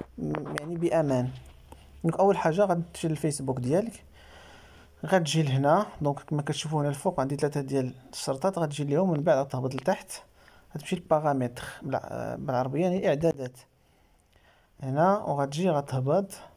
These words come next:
وغتلقى هذه، ها هي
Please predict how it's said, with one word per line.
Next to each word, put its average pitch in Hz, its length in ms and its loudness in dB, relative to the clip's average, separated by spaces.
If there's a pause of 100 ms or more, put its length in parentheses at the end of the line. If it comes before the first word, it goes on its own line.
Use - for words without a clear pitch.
(1900)
وغتلقى 170 440 0
هذه، 131 360 0
ها 127 80 2
هي 120 180 -2